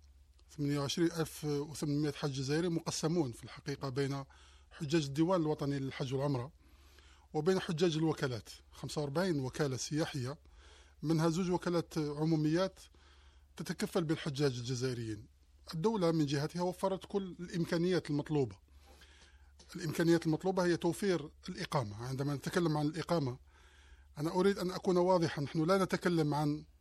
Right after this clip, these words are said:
الفندق وعن الغرفة، ولكن نتكلم عن السرير. وثمانية وعشرين ألف وثمانمائة سرير موفرة للحجاج الجزائريين داخل غرف في عمارات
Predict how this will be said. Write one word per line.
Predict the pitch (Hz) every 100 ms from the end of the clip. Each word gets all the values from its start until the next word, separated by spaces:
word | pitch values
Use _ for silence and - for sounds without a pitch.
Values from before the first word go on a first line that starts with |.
| - - -
الفندق | 156 202 190 190 -
وعن | 151 143
الغرفة، | 143 139 170 180
ولكن | 165 165 165
نتكلم | 156 165 175 175
عن |
السرير. | 165 - 165 139 104 - - - - - - - - - - - - - - - 151
وثمانية | 147 156 170 160
وعشرين | 151 220 220 -
ألف | 202
وثمانمائة | 170 175 175 175
سرير | - 165 202
موفرة | 180 220 - 151 127
للحجاج | 123 117 135 123
الجزائريين | 123 123 131 143 196 170
داخل | 180 175 147
غرف | 135 180 185
في | - - 156 147
عمارات | 139 131 165 185